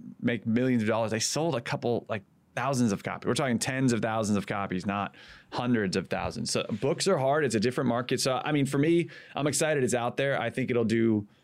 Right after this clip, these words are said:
like, it'll be fine. And, and there's, there's been a lot of you who reached out and said you're really interested, and a lot of you bought it, which is exciting. But also, I, I think it'll stand the test of time. I think it's a good story, and it'll be there for later in my career and life and stuff. Hopefully,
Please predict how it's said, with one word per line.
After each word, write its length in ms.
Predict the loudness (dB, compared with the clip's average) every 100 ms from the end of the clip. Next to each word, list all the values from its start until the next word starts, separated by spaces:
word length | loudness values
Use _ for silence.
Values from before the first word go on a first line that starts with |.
| _ _
like, 160 | -2 0
it'll 160 | 2 2
be 60 |
fine. 320 | 2 -2 0
And, 320 | 4 4 4 4
and 100 | 2
there's, 200 | 0 -2
there's 180 | -4
been 120 | 0 0
a 40 |
lot 200 | 2 0
of 60 | 2
you 140 | 4
who 60 | 4
reached 240 | 2 0
out 160 | -2 0
and 100 | 0
said 140 | 2
you're 80 | 2
really 160 | 2 2
interested, 240 | 0 2
and 100 | 2
a 20 |
lot 120 | 2
of 80 | 2
you 100 | 0
bought 220 | 0 0
it, 60 | 0
which 100 | 0
is 80 | -2
exciting. 500 | -2 -2 0 0 2
But 80 | 2
also, 320 | 2 2 2
I, 300 | 2 0 0
I 40 |
think 200 | 0 0
it'll 160 | 0 0
stand 340 | 0 0 2
the 80 | 2
test 300 | 0 -2 -2
of 100 | -2
time. 220 | -2 0
I 20 |
think 120 | 0 0
it's 100 | 0
a 20 |
good 120 | 0
story, 340 | 0 0 0 0
and 100 | 2
it'll 220 | 0 -2 -8 -18 -18 -20 -12 -2
be 140 | 2
there 180 | 2 0
for 340 | -2 -2 -2 -6 _ _ _ _ _ _ _ _
later 320 | -2 0 2 2
in 60 |
my 160 | 2 0
career 340 | 0 2 4
and 120 | 4
life 260 | 4 2 2
and 100 | 0
stuff. 280 | 2 0 0
Hopefully, 500 | -2 0 2 2